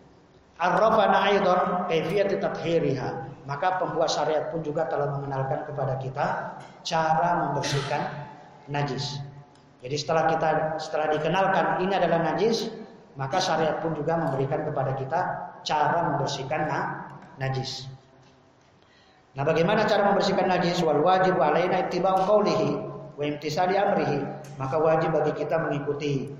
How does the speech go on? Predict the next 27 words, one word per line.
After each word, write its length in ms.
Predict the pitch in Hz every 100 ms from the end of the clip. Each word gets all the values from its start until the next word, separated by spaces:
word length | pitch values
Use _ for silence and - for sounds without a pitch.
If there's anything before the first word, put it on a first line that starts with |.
| - -
ucapan 360 | 139 156 147 151
syariat, 440 | 147 143 147 170 - - - - -
wajib 320 | 147 151 160 151
juga 200 | 151 147
kita 240 | 143 151
melaksanakan 680 | 147 135 - 135 135 151 -
perintah 360 | 139 131 156 147
dari 160 | 123 -
syariat. 360 | 135 123 - - - - - - - -
Fama 320 | 147 160 160
warada 400 | 196 190 165 147
fihi 240 | 175 160 151
al-ghusl. 440 | 135 147 - 139 - - - -
Kalau 240 | 151 170
ada 200 | 190 180 165
syariat 320 | 160 175 180 170
yang 160 | 156
memerintahkan 560 | 151 151 151 156 - 143
kita 400 | 151 147 139 143
membersihkan 480 | 139 139 - 156 143
najis 240 | 143 -
dengan 240 | 139 135 131
cara 240 | 143 135
mencuci, 720 | 135 160 143 185 226 - - - - - - - - 131
mencuci, 760 | 147 165 165 214 254 - - -
maka 240 | 147 165
itulah 240 | 160 190